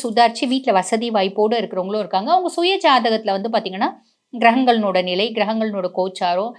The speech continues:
எந்த இடத்துல இருக்காங்க, எந்த பாவத்துல இருக்காங்க, தசா புத்தி என்ன இருக்கு, அதெல்லாம் பொறுத்து வந்து விஷயம் வந்து நம்மளுக்கு வந்து மாறும் இல்லைங்களா? நிறைய பேருக்கு வந்து பாருங்க, குறுக்கு வழியில நம்ம பணம் சம்பாதிக்கலாமா அப்படின்ற எண்ணமும் வரும். ஆனா பொதுவா மகரம்,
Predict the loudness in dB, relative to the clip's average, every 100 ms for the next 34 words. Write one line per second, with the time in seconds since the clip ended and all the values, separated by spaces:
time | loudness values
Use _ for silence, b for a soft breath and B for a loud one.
0 | b b -4 0 2 2 2 0 0 -2
1 | 2 0 2 2 4 4 4 0 -4 -4
2 | -6 -4 -4 0 0 0 -4 -2 -2 -2
3 | -6 -4 -4 0 0 2 2 2 -2 -2
4 | -2 -2 -4 b b b -8 -6 -2 0
5 | 0 -2 0 0 -2 -6 -6 -4 -4 -4
6 | -4 -2 0 0 -2 -6 -10 -12 0 4
7 | 4 2 -4 -4 -2 -2 -2 -6 b b
8 | b -2 2 2 2 0 0 -4 -2 -2
9 | -2 -4 0 0 0 2 2 2 0 0
10 | -2 -2 -4 -6 -6 -2 0 -2 -4 -4
11 | 0 0 0 -2 -2 -4 -6 -6 -4 -4
12 | -4 -4 -2 -2 -2 -2 B B B -4
13 | -2 -2 -4 -4 -4 0 0 0 -2 -4
14 | -4 -6